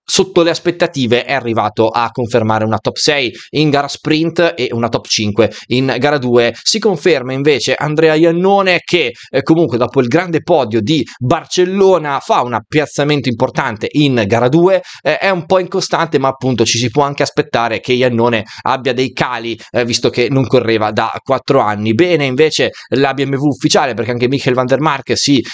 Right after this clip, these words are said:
eh, evidentemente conferma un pilota solido che potrebbe evidentemente lasciatosi alle spalle i problemi di infortuni. Chi ovviamente ha sottoperformato e in maniera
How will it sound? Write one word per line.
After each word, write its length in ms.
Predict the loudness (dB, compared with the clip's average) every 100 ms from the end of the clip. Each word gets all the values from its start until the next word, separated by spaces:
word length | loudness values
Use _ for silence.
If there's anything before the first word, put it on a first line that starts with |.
| -2
eh, 220 | 0 0
evidentemente 720 | 0 2 4 2 2 0 0 -2
conferma 580 | -2 0 0 2 0 0
un 180 | -2 0
pilota 320 | 2 2 0
solido 500 | 0 2 0 0 -2
che 160 | 0
potrebbe 520 | 0 0 2 2 2 2
evidentemente 760 | 2 -2 0 0 2 2 0
lasciatosi 280 | 2 -2 -2
alle 440 | 0 0 2 2 0
spalle 420 | -2 -2 -2 -8 -14 -4
i 80 | 0
problemi 420 | 0 0 0 0
di 140 | 0 0
infortuni. 640 | 0 2 0 2 0 0
Chi 320 | -2 0 0 -2 -2
ovviamente 640 | 2 2 2 -4 0 -2
ha 220 | 0 -2 -2
sottoperformato 1300 | 0 -2 0 -2 2 0 4 2 4 0 -2 2 2
e 140 | 4 0
in 180 | 0
maniera 420 | 0 2 2 0